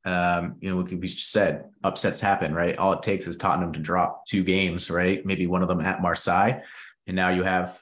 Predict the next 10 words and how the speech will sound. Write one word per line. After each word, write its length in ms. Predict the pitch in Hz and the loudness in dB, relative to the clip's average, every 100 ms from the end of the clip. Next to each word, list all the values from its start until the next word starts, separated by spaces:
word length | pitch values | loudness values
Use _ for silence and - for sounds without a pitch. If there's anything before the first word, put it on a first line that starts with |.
| _ | _
the 60 | 92 | -2
lead, 380 | 90 120 - - | 2 2 2 -4
um, 380 | 85 82 82 76 | -2 -2 -2 -4
in, 140 | 87 | -4
in 180 | 90 90 | -2 -4
your, 220 | 87 85 | -2 -2
in 140 | 92 | 0
your 140 | 92 87 | 0 2
pocket. 380 | 98 87 - - | 2 0 -2 -6
So 480 | - 82 80 78 | -2 -2 -2 -6